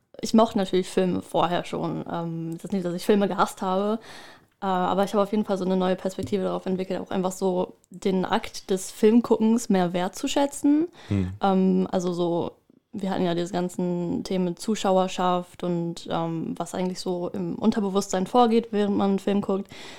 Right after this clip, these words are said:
Speaker 1: Ähm, das ist auf jeden Fall was, wo ich, wenn ich jetzt einen Film gucke, irgendwie mehr drauf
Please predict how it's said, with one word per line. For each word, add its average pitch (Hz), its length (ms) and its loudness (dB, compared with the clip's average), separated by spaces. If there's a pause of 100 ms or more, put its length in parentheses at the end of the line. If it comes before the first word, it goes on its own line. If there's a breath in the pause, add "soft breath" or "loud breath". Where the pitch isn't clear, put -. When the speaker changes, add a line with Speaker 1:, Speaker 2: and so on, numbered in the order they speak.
(240 loud breath)
Speaker 1:
Ähm, 185 420 4
das 208 200 0
ist 233 100 0
auf 233 80 4
jeden 220 160 6
Fall 202 160 2
was, 196 220 0
wo 190 80 0
ich, 190 320 -6
wenn 196 140 0
ich 185 100 0
jetzt 214 200 2
einen 214 80 0
Film 202 220 2
gucke, 202 240 0
irgendwie 185 480 0 (340)
mehr 190 280 2
drauf 180 240 -6